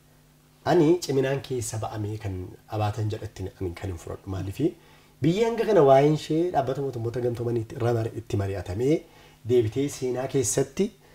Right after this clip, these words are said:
naashinaal intarastii ishee kabachiiste yoo jiraate tokko lama waamuu dandeenya.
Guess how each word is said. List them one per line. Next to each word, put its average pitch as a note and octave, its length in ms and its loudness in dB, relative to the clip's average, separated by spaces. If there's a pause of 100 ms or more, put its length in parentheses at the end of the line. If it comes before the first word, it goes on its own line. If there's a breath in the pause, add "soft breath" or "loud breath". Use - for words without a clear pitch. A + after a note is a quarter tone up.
(580 soft breath)
naashinaal C#3 540 4
intarastii C#3 420 -4
ishee B2+ 160 -4
kabachiiste B2 480 -4
yoo B2 80 2
jiraate C#3 320 0
tokko B2 280 -4
lama G#2+ 200 0
waamuu G2 280 -2
dandeenya. F2 340 -6